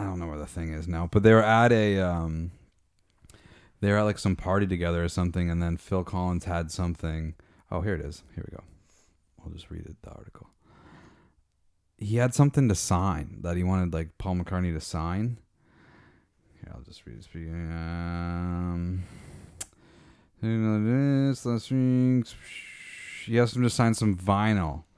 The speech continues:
before he alleges that Sir Paul spoke down to him.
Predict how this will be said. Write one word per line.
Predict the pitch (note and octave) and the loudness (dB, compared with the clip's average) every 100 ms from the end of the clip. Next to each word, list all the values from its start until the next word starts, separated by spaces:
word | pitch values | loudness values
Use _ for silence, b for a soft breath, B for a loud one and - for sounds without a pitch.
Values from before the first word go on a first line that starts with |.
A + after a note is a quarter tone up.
| b b b b | b b b b
before | F#2+ - G#2 G#2 | -6 0 2 2
he | F#2+ G#2 | 2 2
alleges | G2+ F2+ F#2+ F#2+ F#2+ F#2+ | 2 4 4 2 2 0
that | F2+ E2+ - | 0 -2 -2
Sir | - G2+ G#2+ | 0 4 4
Paul | - G#2+ G2+ F#2 | 4 4 6 4
spoke | - - F2+ - - | 2 2 2 2 -2
down | E2+ E2+ F2+ | 0 2 2
to | D2+ | 0
him. | D2+ E2 - | -6 -8 -16